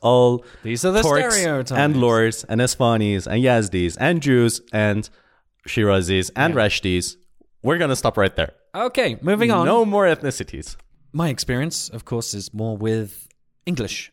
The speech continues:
Speaker 2: insults and
Speaker 1: Mm-hmm.
Speaker 2: profanity. Uh, and they're kind of very versatile.
Speaker 1: Mm.
Speaker 2: So, like, fuck.
Speaker 1: Mm-hmm.
Speaker 2: I mean, there's videos, and we watched one before
Speaker 1: Yeah.
Speaker 2: recording, that is
Speaker 1: Yeah.
Speaker 2: very versatile. It can be used in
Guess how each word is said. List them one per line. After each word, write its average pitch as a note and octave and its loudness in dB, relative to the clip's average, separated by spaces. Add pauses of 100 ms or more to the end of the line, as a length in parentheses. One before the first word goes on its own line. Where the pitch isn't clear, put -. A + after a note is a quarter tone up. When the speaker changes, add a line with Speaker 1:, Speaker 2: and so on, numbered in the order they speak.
Speaker 2:
insults B2 -8
and F#2+ -6
Speaker 1:
Mm-hmm. F#2+ -2
Speaker 2:
profanity. A2+ -6 (680)
Uh, G2+ -8 (100)
and B2+ -6 (1120)
they're B2+ -4
kind C#4+ -6
of D#4+ -4
very C#3+ 0
versatile. A#2 -6 (480)
Speaker 1:
Mm. G2 -4 (100)
Speaker 2:
So, - -8
like, A#2 -6 (640)
fuck. - -16 (460)
Speaker 1:
Mm-hmm. F#2 -6 (480)
Speaker 2:
I C3+ -6
mean, D3+ -2
there's C3 -2
videos, A#2 -6 (280)
and G#2 -10
we G#2 -6
watched C3 -4
one F2+ -12
before D#2 -2
Speaker 1:
Yeah. G2+ -4
Speaker 2:
recording, G#2 -6
that G2 -12
is E2 -10
Speaker 1:
Yeah. B2+ -4
Speaker 2:
very C3+ -2
versatile. G#2+ -8
It - -20
can G#2+ -10
be A2 -8
used B2+ -4
in F#2+ -10